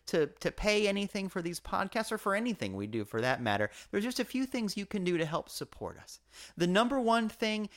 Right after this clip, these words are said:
is share. Share this podcast with other people. Everything we do on the internet has buttons or links or ways that you can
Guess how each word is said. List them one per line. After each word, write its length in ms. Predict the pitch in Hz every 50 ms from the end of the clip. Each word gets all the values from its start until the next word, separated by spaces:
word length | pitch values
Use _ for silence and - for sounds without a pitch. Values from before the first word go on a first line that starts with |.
| - _
is 280 | - 180 175 175 - - - _
share. 680 | - - - - - - 151 127 110 98 82 - - - _ _ _ _ _ _ _
Share 500 | - - - - 202 208 214 233 254 240
this 240 | 190 190 196 190 -
podcast 680 | - - 190 180 175 175 - - 180 165 165 - -
with 100 | 160 156
other 180 | 151 143 147 143
people. 380 | - - 175 - - 113 - - -
Everything 580 | 196 247 247 294 311 294 294 - 294 277 269
we 160 | 262 262 262
do 340 | 220 208 240 247 233 202 165
on 200 | 156 160 170 180
the 160 | 180 185 190
internet 400 | 202 220 214 185 156 147 143 - - - - _
has 280 | - 208 208 220 202 185
buttons 560 | 175 151 175 196 190 - 202 214 208 202 185
or 100 | 175 160
links 400 | 160 175 208 220 220 208 - -
or 60 | 165
ways 340 | 147 151 180 185 196 202 180
that 60 | 165
you 160 | 175 180 190 185
can 240 | - 190 175 160